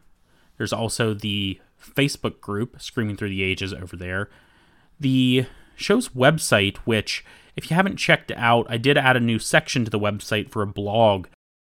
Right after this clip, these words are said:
And so far, all I've released over there are the May new horror releases. So it gives kind of a rundown of everything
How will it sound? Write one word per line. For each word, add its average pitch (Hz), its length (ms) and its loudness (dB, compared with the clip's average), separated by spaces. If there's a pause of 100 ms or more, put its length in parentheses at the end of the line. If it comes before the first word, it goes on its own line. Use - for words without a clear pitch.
(320)
And 117 320 0
so 196 180 0
far, 208 300 2
all 139 260 6
I've 135 340 2
released 117 580 0
over 123 280 0
there 147 500 0 (280)
are 113 380 4
the 104 580 -4
May 117 680 0 (180)
new 127 300 4
horror 117 300 0
releases. 147 680 -2 (640)
So 110 400 0
it 107 200 -6
gives 113 220 -2
kind 120 160 2
of 107 60 2
a 104 60 -2
rundown 101 420 0
of 95 60 -8
everything 101 600 -4